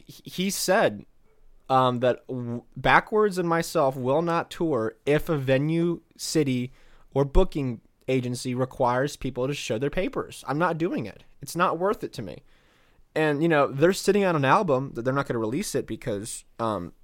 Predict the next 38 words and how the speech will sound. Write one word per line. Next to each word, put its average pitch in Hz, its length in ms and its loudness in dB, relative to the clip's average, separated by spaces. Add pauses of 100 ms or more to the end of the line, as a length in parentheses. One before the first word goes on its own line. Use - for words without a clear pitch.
(600)
you 156 100 -2
know, 131 80 2
releasing 151 400 2
an 143 60 -2
album 143 280 2
and 127 200 -4
not 139 180 0
being, 139 160 -2
not 135 200 -4
being, 131 300 -6
being 131 160 -4
able 127 180 -2
to 117 140 -10
tour 180 360 0
on 113 160 -4
it 107 100 -6
is, - 260 -10
is 107 280 -8 (180)
suicide. 233 540 -2
It's - 80 -10
stupid. 117 400 -6
You 123 80 -6
don't, 135 160 0
you 143 60 -4
don't 151 100 0
make 147 160 -2
any 139 80 -4
money 156 320 -2
on 92 140 -8
that. 62 180 -12 (1040)
Um, 123 480 -2 (1160)
but 143 340 0
that, 156 240 2
that, 165 100 2
that's - 160 0
where 247 100 4
we're 196 160 6
at. 190 340 0